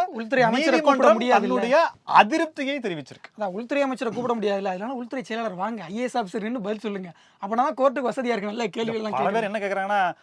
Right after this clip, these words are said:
Speaker 2: "ஆமா, நீங்க அதிருப்தி அடைஞ்சா மட்டும் இங்க என்ன பண்றது, நீங்க தான் பனிஷ் பண்ணுங்க" அப்படின்ற
Speaker 1: ம்.
Speaker 2: மாதிரி இன்னும் கோர்ட்டை வந்து
Speaker 1: ம்.
Speaker 2: கேக்குறாங்க. "எத்தனை முறை தான் நீங்க சொல்லுவீங்க நீதிமன்றம் அதிருப்தி அடைக்க, நீதிமன்றம், நீங்க அதிருப்தி அடைஞ்சா அதிருப்தி அடைஞ்சுக்கோங்க" அப்படின்ற மாதிரி சொல்லிட்டு அவங்க பாட்டுக்கு அவங்க வேலையை பார்த்துட்டு
Speaker 1: இல்ல,
Speaker 2: இருக்காங்க.
Speaker 1: அதுக்காக என்ன உள்துறை செயலாளர் கோர்ட் முடிவு வரைக்கும் நின்னுட்டு போங்க அப்படின்னு அந்த பனிஷ்மெண்ட்டை கொடுக்க முடியாது.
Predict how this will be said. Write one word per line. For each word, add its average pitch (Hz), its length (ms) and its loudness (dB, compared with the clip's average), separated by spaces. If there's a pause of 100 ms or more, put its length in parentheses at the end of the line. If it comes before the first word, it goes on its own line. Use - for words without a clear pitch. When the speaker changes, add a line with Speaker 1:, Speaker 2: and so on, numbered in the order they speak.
(240)
Speaker 2:
"ஆமா, 208 300 6
நீங்க 180 220 0
அதிருப்தி 208 420 2
அடைஞ்சா 202 300 2
மட்டும் 196 240 -6
இங்க 165 100 -4
என்ன 180 80 -2
பண்றது, 170 280 -4
நீங்க 156 180 -2
தான் 254 160 2
பனிஷ் 247 240 0
பண்ணுங்க" 220 360 0
அப்படின்ற 240 280 -6
Speaker 1:
ம். 233 100 0
Speaker 2:
மாதிரி 240 140 0
இன்னும் 214 600 8 (340)
கோர்ட்டை 240 300 6
வந்து 196 200 -2 (180)
Speaker 1:
ம். 226 220 -2 (120)
Speaker 2:
கேக்குறாங்க. 175 240 -2 (140)
"எத்தனை 294 340 4
முறை 277 180 4
தான் 285 120 6
நீங்க 254 200 -2
சொல்லுவீங்க 226 320 -4
நீதிமன்றம் 208 440 -2
அதிருப்தி 190 280 0
அடைக்க, 185 180 -2
நீதிமன்றம், 196 380 -8
நீங்க 285 220 0
அதிருப்தி 277 280 4
அடைஞ்சா 269 200 6
அதிருப்தி 254 340 2
அடைஞ்சுக்கோங்க" 226 400 0
அப்படின்ற 202 260 -6
மாதிரி 220 140 -2
சொல்லிட்டு 240 240 4
அவங்க 269 160 6
பாட்டுக்கு 285 280 8
அவங்க 233 120 6
வேலையை 226 140 6
பார்த்துட்டு 190 280 0
Speaker 1:
இல்ல, 156 100 2
Speaker 2:
இருக்காங்க. 165 160 6
Speaker 1:
அதுக்காக 254 240 6
என்ன 262 160 0
உள்துறை 233 320 0
செயலாளர் 240 320 0
கோர்ட் 254 280 0
முடிவு 247 200 2
வரைக்கும் 240 200 2
நின்னுட்டு 262 260 0
போங்க 240 200 2
அப்படின்னு 240 280 2
அந்த 220 160 -2
பனிஷ்மெண்ட்டை 247 320 0
கொடுக்க 220 200 -4
முடியாது. 220 260 -4